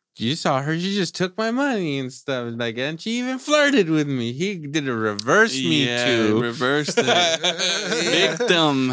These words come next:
Speaker 1: Mm-hmm.
Speaker 2: Self-victimized.
Speaker 1: I didn't even say anything inappropriate to
Speaker 2: Mm-hmm.
Speaker 1: her.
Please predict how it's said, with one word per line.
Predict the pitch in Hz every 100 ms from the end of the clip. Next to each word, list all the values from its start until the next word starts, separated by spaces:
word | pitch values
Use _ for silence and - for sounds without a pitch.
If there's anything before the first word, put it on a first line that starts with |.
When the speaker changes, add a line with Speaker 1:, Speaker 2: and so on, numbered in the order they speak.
| 120
Speaker 1:
Mm-hmm. | 160 139 143 143 147 160
Speaker 2:
Self-victimized. | 180 - 156 170 160 151 165 - 156 143 135 127 120 113 113
Speaker 1:
I | 147 214 277
didn't | 190 185 185 190
even | 202 202 196
say | - 202 208
anything | 247 285 - 214
inappropriate | 185 180 147 180 160 143 151 147 185 139
to | 143 147
Speaker 2:
Mm-hmm. | 180
Speaker 1:
her. | 233 202 190 - 240